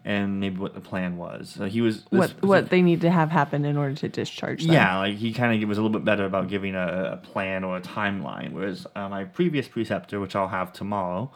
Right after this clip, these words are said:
Speaker 1: uh, he was a little bit more kind of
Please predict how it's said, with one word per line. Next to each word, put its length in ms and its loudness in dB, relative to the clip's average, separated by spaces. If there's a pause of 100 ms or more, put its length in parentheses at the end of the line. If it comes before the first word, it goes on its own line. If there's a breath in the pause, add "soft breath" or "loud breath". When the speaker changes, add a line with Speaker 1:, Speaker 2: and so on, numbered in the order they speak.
(580 soft breath)
Speaker 1:
uh, 240 -12
he 280 0
was 140 4
a 40 0
little 180 4
bit 80 -2
more 420 2 (540 soft breath)
kind 200 2
of 280 0